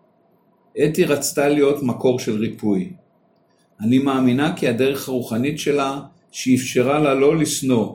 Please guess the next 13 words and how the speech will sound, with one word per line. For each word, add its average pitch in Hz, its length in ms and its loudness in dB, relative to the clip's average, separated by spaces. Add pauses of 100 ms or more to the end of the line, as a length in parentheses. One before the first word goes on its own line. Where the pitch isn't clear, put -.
ולמצוא 120 460 2
שלום 131 380 0
פנימי, 123 600 0
אפילו 156 320 2
בתקופת 117 480 -6
השואה 117 360 -2
האפלה, 110 640 -4 (800)
יכולה 131 440 2
להיות 160 300 0
מקור 147 380 0
לריפוי 139 720 0
ומקור 139 480 2
להשראה 120 600 -2